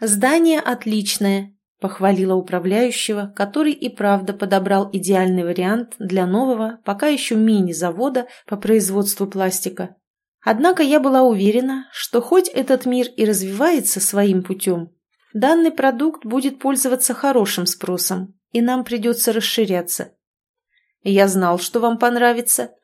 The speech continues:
довольно протянул мужчина, остановившись у одной из дверей второго этажа. «Здесь можно сделать кабинет управляющего». «Да, в самый раз. Мсье Кэрри, вы уже купили это здание?»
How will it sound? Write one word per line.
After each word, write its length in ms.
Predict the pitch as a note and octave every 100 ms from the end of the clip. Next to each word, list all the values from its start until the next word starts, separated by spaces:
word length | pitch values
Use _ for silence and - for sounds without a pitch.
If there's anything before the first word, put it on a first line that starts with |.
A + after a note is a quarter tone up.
| _
довольно 460 | F#3 F#3+ G#3 G3 F#3
протянул 440 | F#3 F#3+ G3 F#3+
мужчина, 640 | F#3+ F#3+ - G3 F#3+ G3 _
остановившись 840 | G3+ G3 G#3 G#3 G3 F#3+ - F#3+ -
у 60 | F#3+
одной 340 | F#3+ G3 F#3+
из 100 | F#3
дверей 300 | F3+ F#3+ F#3
второго 440 | F#3 - F#3 F3 F3+
этажа. 440 | F3+ F3 F3+ F3 _ _ _ _ _ _ _
«Здесь 540 | F#3+ F3+ F3+ C#4 E4 A3+
можно 320 | G3 F3 F#3+
сделать 400 | F3 F#3 F3+ F3
кабинет 420 | F3+ F3+ F#3 F3+
управляющего». 840 | F3 F#3 E3+ E3+ F3 G3 - A#3+ A#3+ _ _ _ _ _ _ _
«Да, 380 | C4 C4+ C4 C#4+
в 40 | -
самый 320 | - C#4 E4
раз. 400 | C#4+ C4 C4 - _ _ _
Мсье 360 | B3 B3+ C#4
Кэрри, 420 | B3 G#3+ F#3+ F#3+ -
вы 140 | A#3
уже 180 | B3 A3+
купили 380 | A#3+ A3+ F4+ G#4
это 180 | B3+ G3+
здание?» 540 | G3 G3 F#3+ F#3 F#3